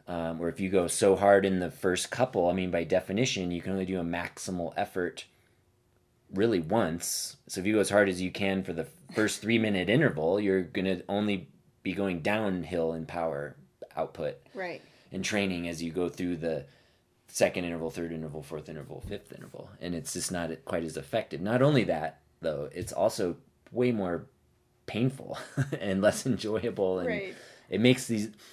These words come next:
Speaker 1: if you go, if you approach your interval workouts as, like, maximum efforts,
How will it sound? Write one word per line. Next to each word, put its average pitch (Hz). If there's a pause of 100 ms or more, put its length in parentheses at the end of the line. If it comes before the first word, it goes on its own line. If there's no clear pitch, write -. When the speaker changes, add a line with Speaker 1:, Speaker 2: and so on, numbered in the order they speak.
Speaker 1:
if 101
you 120
go, 131
if 110
you 110
approach 135
your 117
interval 113
workouts 98
as, 92
like, 87
maximum 95
efforts, 120